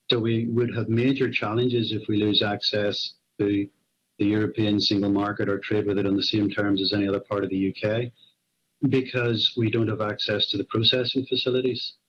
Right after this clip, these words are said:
and we don't have alternatives to those processing facilities. On the second issue of trade into Europe, um, it's unfettered. We don't have the paperwork and we don't have the S P S requirements of the rest of the U K, which actually makes us attractive.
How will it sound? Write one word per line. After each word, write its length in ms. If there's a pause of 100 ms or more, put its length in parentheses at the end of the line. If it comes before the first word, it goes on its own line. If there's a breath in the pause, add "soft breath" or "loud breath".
(280)
and 120
we 120
don't 180
have 120
alternatives 720 (180)
to 80
those 220
processing 500
facilities. 640 (480 soft breath)
On 80
the 80
second 360
issue 300
of 140
trade 260
into 240
Europe, 420 (280)
um, 460
it's 180
unfettered. 640
We 100
don't 260
have 140
the 80
paperwork 600
and 100
we 100
don't 240
have 140
the 120
S 240
P 60
S 340 (220)
requirements 480
of 60
the 120
rest 140
of 40
the 140
U 80
K, 380 (300 loud breath)
which 200
actually 340
makes 220
us 160
attractive. 520